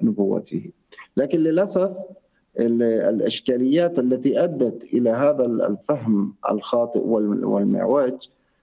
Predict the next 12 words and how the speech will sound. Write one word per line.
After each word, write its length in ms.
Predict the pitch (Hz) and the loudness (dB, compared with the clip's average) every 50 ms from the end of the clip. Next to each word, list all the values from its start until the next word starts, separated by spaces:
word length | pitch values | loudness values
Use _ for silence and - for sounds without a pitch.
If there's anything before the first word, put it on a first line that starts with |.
| _ _ _ 131 | _ _ _ 0
هو 100 | 139 143 | 0 2
نابع 500 | 143 160 180 180 - 147 143 143 139 139 139 131 135 135 | 2 2 2 2 2 2 0 2 2 2 0 0 -2 -4
حقيقة 640 | - - 123 123 - 147 139 135 - 120 110 113 110 | -4 -4 -4 -2 -2 -4 -4 -2 -4 -2 -2 0 0
من، 440 | 113 113 117 123 131 135 135 - - - - - _ _ _ _ _ - | 0 2 2 2 2 2 0 0 -2 -4 -10 -14 _ _ _ _ _ -2
آه، 320 | 117 113 110 104 - - | 0 0 0 0 0 -2
التأثر 560 | 113 - - _ - 101 135 156 - - 135 | -4 -4 -4 _ -2 -2 -2 -4 -2 -2 -2
بالإسرائيليات 1700 | 117 107 113 113 110 107 107 107 107 104 101 104 98 104 104 - - - 110 107 - - 113 107 107 107 110 110 120 143 170 175 - - - _ _ _ _ _ _ _ | -2 0 0 0 0 0 2 2 2 0 0 -2 -2 -2 -4 -6 -4 -2 -2 -2 0 0 0 0 0 0 2 2 2 2 0 0 -4 -8 -16 _ _ _ _ _ _ _
والأخذ 840 | - 110 127 127 127 127 127 117 - - 160 196 190 - - - 131 | 0 0 2 2 2 0 0 0 0 0 -2 -2 -2 -4 -6 -6 -2
بالنص 1040 | 123 135 135 139 131 - - 120 127 127 127 139 160 170 - - - - - - - - | 0 0 0 0 0 0 0 2 2 2 2 2 0 0 -2 -4 -6 -6 -8 -6 -2 -2
الظاهري 880 | 123 117 110 117 131 131 123 117 107 104 104 104 104 110 127 160 175 - - | -2 -2 0 -2 -2 0 0 -2 0 -2 -2 0 0 0 0 0 -2 -6 -4
والفهم 600 | 113 117 110 107 104 - - 147 131 117 117 113 | -2 0 0 0 -2 -2 -4 -4 -2 0 0 0
الحرفي 680 | 110 104 - - 123 127 - - - - 131 131 131 | 0 -2 -2 -2 -4 -4 -4 -4 -4 -2 -2 -2 -2